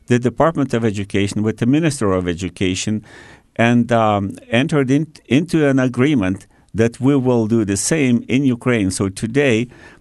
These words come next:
the entire education system of Ukraine is embarked in the same program, and they're teaching,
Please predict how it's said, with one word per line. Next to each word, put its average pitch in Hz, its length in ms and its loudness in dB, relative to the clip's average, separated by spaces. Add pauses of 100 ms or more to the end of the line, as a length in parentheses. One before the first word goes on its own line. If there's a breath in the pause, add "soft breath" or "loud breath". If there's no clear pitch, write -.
the 113 140 0
entire 139 400 0
education 127 640 -2
system 120 400 -2
of 98 180 -2
Ukraine 113 720 -2 (400 loud breath)
is 113 200 2
embarked 120 520 0
in 113 140 -2
the 101 120 0
same 160 440 -2
program, 120 520 0
and 95 160 0
they're 101 160 2
teaching, 117 540 0